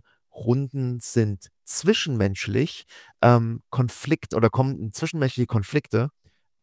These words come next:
ähm, wenn auf der Spiel-, auf der, auf der Spielebene, also zwischen den Charakteren, ähm, wenn die Charaktere gegeneinander arbeiten, ne? Also der Klassiker ist, äh, der chaotisch böse Dieb, der irgendwie vom Paladin die Münzen klaut, ne? Also sowas in der Art.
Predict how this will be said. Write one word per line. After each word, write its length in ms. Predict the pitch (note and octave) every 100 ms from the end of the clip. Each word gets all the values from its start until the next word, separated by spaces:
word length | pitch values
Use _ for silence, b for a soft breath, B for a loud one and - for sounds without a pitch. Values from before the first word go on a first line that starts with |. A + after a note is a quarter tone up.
| A2
ähm, 200 | A2 C#2 G2+
wenn 360 | G#2+ A#2+ C3 -
auf 200 | A2 -
der 120 | G2
Spiel-, 520 | - - - D3+ D#3+ -
auf 180 | A2 A2
der, 240 | G2+ F#2+
auf 80 | -
der 100 | F#2
Spielebene, 600 | - E3 F#3 F#2+ G2+ A#2
also 160 | A#2 G2+
zwischen 260 | - A#2
den 100 | A2
Charakteren, 600 | G#2 G2 G2 B2 C3 C#3 C#3 B B B
ähm, 220 | A2+ A2+
wenn 80 | G#2+
die 60 | G#2+
Charaktere 400 | A2+ G2+ C3 A#2
gegeneinander 460 | G#2 A#2 G2 -
arbeiten, 340 | E2+ E2+ C#2 F2+
ne? 160 | C#3
Also 200 | G#2+ F#2+
der 60 | D#2+
Klassiker 500 | - G#2 - - F2+
ist, 260 | D2+ G2 -
äh, 160 | F#2+
der 100 | F2+
chaotisch 400 | - E2 E2+ -
böse 280 | - G2+ F#2+
Dieb, 320 | E2+ B2 -
der 320 | - A2 F#2 -
irgendwie 220 | G2+ G2+
vom 160 | - F#2
Paladin 500 | - G2+ F#2 F#2+ F#2
die 100 | F#2+
Münzen 360 | G2 - F#2+
klaut, 400 | - D#2 - -
ne? 160 | G2 C#3+
Also 120 | - F2+
sowas 360 | G2 F2 F#2
in 60 | F2
der 140 | D2+
Art. 220 | D2+ -